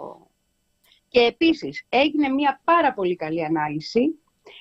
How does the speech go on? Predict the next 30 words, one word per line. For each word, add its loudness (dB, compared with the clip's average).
αλλά -2
ήταν 0
να -2
βγούμε -2
στην -6
εκπομπή -4
και -2
δεν, -4
ε, 2
την -2
είδα 2
ολόκληρη, 0
θα 0
τα 0
δω 0
ξανά -2
μετά, 0
για 2
το 4
γιατί 0
δεν 4
μπορεί 4
το 2
Ισραήλ 2
να 2
υποστηρίζει 0
βάσει 0
του -4
διεθνούς 0
δικαίου 0